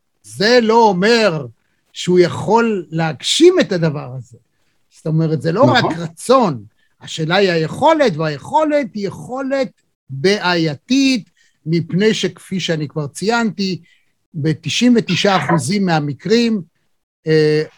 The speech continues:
Speaker 1: אדם שמתמכר למזון, וזאת התמכרות לכל דבר ועניין, כמו הימורים, כמו סמים,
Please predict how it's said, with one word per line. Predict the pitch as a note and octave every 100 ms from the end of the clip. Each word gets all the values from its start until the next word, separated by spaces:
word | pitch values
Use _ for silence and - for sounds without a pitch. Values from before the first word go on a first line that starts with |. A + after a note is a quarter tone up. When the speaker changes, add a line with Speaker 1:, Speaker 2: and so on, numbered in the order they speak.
| _ -
Speaker 1:
אדם | C#3+ G3 G3
שמתמכר | F3+ F3 E3+ E3 E3+ D#3+ - G3+ F3+
למזון, | D#3+ D3+ C#3+ A#2 F#3+ A#3 G#3
וזאת | D#3 D#3+ D#3+
התמכרות | E3+ D#3+ C#3 F#3+ G3 D#3+
לכל | - G#3+
דבר | F3 E3 F#3 E3
ועניין, | D3+ E3+ A3+ G#3+ -
כמו | F3+ G3+ G3 F#3 E3+
הימורים, | D#3+ D3+ F3+ A#3 G#3 - _ _ _
כמו | E3+ F#3+ F3+ D#3+
סמים, | - D3+ F#3 A#3 G#3+ E3+